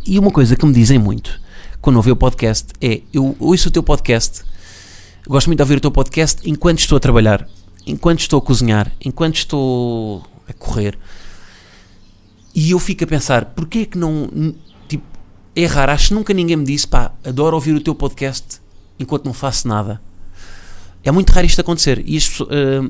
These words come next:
não é? E as pessoas, de facto, eh, há muito pouca cultura de fazer só uma coisa, não é? Nós fazemos pouco,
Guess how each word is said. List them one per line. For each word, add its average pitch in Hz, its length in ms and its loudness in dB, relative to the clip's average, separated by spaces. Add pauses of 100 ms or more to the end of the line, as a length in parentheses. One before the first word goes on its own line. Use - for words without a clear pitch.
(100)
não 139 200 2
é? 107 180 -2
E 147 140 0
as 156 100 0
pessoas, 123 560 -4
de - 100 -10
facto, - 380 -2 (340)
eh, 143 420 -2 (580)
há 143 120 -2
muito 165 360 -2
pouca 165 240 -4
cultura 151 440 0
de 156 300 -2 (220)
fazer 165 320 2
só 180 220 2
uma 180 160 -2
coisa, 131 360 -2 (1200)
não 127 100 2
é? 95 220 0
Nós 165 180 0
fazemos 185 360 2
pouco, - 420 -8